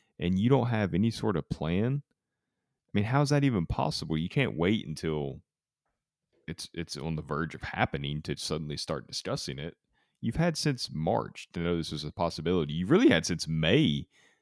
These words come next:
to know it's a very serious possibility, and they haven't even talked about it.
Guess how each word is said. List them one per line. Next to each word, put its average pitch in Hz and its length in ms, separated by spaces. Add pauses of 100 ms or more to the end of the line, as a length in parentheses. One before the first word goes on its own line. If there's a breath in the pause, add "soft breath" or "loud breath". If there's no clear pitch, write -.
(120)
to 90 120
know 87 140
it's 82 120
a 69 100
very 92 440
serious 104 640
possibility, 64 800 (640)
and 107 80
they 139 60
haven't 139 160
even 95 100
talked 104 240
about 50 220
it. - 80